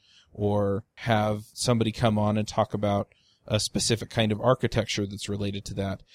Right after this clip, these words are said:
And so not specifically to my freelancing business, but to another place where I'm going to be marketing and making money, you know, I'm gonna be drawing people into that, because as they sign up for the webinar and they join the mailing list and they do all of the other things that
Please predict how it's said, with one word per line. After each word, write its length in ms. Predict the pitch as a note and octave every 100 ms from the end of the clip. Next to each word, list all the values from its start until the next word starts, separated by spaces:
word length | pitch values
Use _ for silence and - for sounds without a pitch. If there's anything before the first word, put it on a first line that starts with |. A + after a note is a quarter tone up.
| - -
And 120 | A2+
so 400 | - B2+ A#2+ A2+ -
not 260 | B2+ C3+
specifically 640 | - B2+ - C#3 B2 B2 A2+
to 160 | A#2
my 160 | G#2+ G2+
freelancing 640 | - F3+ F3 B2 A#2+ G#2+
business, 440 | A2+ G#2 G#2+ G#2
but 280 | - A2+ -
to 220 | - A2+
another 360 | G#2+ A2+ B2 A#2
place 480 | - B2 B2 A2+ -
where 180 | A2 A2
I'm 140 | A2
going 360 | A2 A2+ A2 A2
to 120 | A2+ G#2+
be 180 | A2
marketing 600 | G#2+ G#2+ A#2 - A2+ A2
and 100 | G#2+
making 320 | G#2+ G#2+ G#2+ G#2+
money, 440 | E3 D3 A2+ A2+ -
you 140 | A2+
know, 140 | G#2+
I'm 100 | A2
gonna 160 | A2 A2
be 80 | G#2+
drawing 300 | A2+ G#2+ G#2
people 320 | A2 - A2+
into 160 | C3 A2+
that, 180 | A2
because 500 | A#2+ - A#2 G#2+ G#2 - - - -
as 220 | A2+ A2
they 120 | A2+
sign 240 | G2+ A2+ A#2+
up 160 | A#2
for 80 | -
the 80 | A2+
webinar 560 | A2+ B2 A#2 A2 A2 A2
and 80 |
they 140 | A2 A2
join 380 | - B2 B2 A2+
the 40 |
mailing 360 | A2 A2 A2 G#2+
list 340 | G#2+ G#2 -
and 100 | G#2
they 140 | G#2
do 280 | G#2+ B2+ B2+
all 160 | A#2 A#2
of 120 | A2
the 120 | A2+
other 180 | G#2+ A2
things 420 | - A2+ A2+ -
that 280 | A2 G#2